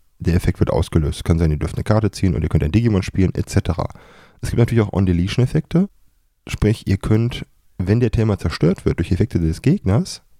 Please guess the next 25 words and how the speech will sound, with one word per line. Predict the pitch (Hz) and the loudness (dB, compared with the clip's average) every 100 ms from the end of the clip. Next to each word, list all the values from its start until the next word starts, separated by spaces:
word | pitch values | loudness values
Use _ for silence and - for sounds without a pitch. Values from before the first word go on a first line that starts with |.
| _ _ _ | _ _ _
einen | - | 0
Effekt | 107 - 135 | 0 0 0
auslösen. | - - 87 101 135 - - - - _ _ _ - | -2 2 0 2 -2 -4 -12 -20 -20 _ _ _ -2
Oder | 95 95 127 151 | 2 2 2 0
es | - - | -2 0
gibt | - - - - _ | -2 -2 -12 -20 _
Security-Effekte. | - - 127 - 123 120 - 80 - - - - | -6 0 0 0 0 0 0 -4 -4 -8 -6 -4
Und | - 80 | -2 0
das | 104 123 | 0 0
ist | 117 | 0
ganz | - 113 | 0 0
spannend, | - - 107 143 - | -2 -2 0 0 0
denn | 101 | 0
diesen | 95 110 113 | 0 0 0
Effekt | - - - | -2 0 0
gibt's | - - | 0 0
auch | 98 | 0
bei | - | 0
Digimon-Karten, | 90 92 98 87 65 - - - - - - _ | 2 2 2 2 0 -4 -6 -8 -12 -14 -20 _
aber | - 76 98 90 | -2 0 2 0
auch | - | 0
bei | - | -2
Option-Karten. | - - - - - | -2 -4 -4 -4 -2
Security-Effekt | - 104 127 120 120 - | 0 0 2 0 0 2
heißt, | 123 - | 0 0